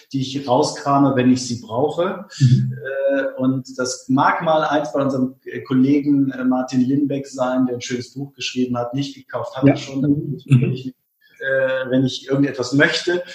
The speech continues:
Speaker 1: und dann muss ich mir, äh, äh, dann, dann spreche ich mir auch Vertrauen zu oder ich gebe das gerne weiter. Aber für mich persönlich der wichtigste, äh, Satz ist, und ich, keine Ahnung, ähm, ob ich jemanden zitiere, ist, ähm, "Den Verrückten gehört die Welt."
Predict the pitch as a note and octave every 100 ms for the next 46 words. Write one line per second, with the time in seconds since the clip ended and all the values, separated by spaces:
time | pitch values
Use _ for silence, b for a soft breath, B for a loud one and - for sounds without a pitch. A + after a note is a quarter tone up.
0 | B _ B3 - B3+ C4 C3 - - A#4+
1 | - - - - - - - A#2+ A#2+ A#2+
2 | B2 A#2+ - D3+ D3 D#3+ C3 B2 B2+ -
3 | C3 D#3+ - D3 B2+ - B2 A#2+ - A#2
4 | A2+ A2 B2 D#3 D#3 B B - B2+ -
5 | B2+ E3 - C#3 B2 D#3+ F3+ - C#3+ C3+
6 | - - - - C#3 C#3 B B B _
7 | - B2+ - A#2+ C3 B2+ - - C3 C3
8 | - B2 B2+ - - - C#3 C#3+ C3 D3
9 | C#3 B2 A#2+ B2 B2 B2 A#2+ A#2+ A#2+ A#2+
10 | B2+ C3+ B2+ C3 B2+ C3 - D3 D3 C3+
11 | B2 B2 - - - - G#2 A2+ A#2+ A#2+
12 | A#2+ A#2 A#2 A#2 - - C#3 C3+ B2+ A3
13 | - D3 B2+ A#2 B2+ A#2+ A2 A2 - -